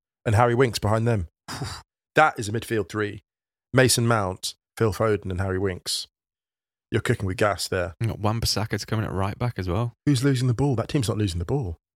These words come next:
Speaker 2: Ben Chilwell, some good hair in that England team.
Speaker 1: Good time to be alive.
Speaker 2: Best,
Speaker 1: Oof.
Speaker 2: best,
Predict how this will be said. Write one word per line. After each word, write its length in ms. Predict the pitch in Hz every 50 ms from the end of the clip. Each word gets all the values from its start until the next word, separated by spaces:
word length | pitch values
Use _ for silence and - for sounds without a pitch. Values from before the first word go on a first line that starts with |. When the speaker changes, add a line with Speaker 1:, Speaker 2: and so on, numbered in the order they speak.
| _ _ _ _ _
Speaker 2:
Ben 180 | - 110 117 113
Chilwell, 380 | - - 110 107 113 117 120
some 120 | - - 117
good 120 | 143 170
hair 240 | - - 82 120 110
in 80 | 85 80
that 100 | 82 -
England 280 | 80 80 80 78 -
team. 180 | - - 82 87 - _ _ _ _ _ _ -
Speaker 1:
Good 80 | -
time 180 | - - 98 92
to 80 | -
be 80 | - 90
alive. 300 | 87 92 92 87 82 - - _ _ _ _ _ _ _ _ _ _ _ _ _ _
Speaker 2:
Best, 160 | 135 123 131
Speaker 1:
Oof. 100 | 104 -
Speaker 2:
best, 180 | - 165 143 -